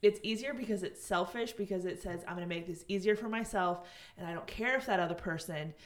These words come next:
is confused and frustrated and whatever else. I'm putting the burden on them. I want it to be easier for me."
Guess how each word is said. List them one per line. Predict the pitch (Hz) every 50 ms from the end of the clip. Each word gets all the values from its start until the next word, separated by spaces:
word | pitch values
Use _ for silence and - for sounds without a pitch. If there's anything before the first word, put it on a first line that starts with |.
| - -
is | - - 147 -
confused | - - - 156 - - - 196 185 170 160 160 160 175 170 - - - - -
and | - 160 156
frustrated | - - 175 170 - - - 180 175 170 -
and | 156
whatever | 165 160 151 151 180
else. | 202 202 180 - - -
I'm | - - 208 220 208
putting | 185 196 185 180
the | 175 170
burden | 160 170 165 160 160 156
on | 151 147 147 151 160
them. | 175 185 202 220 220 208 - - - -
I | 170 175 180
want | 180 180 196
it | 185
to | 180
be | 180
easier | - - 180 175 175 170 165 160
for | - - 165
me." | 160 160 160 180 202 214 240 262 - -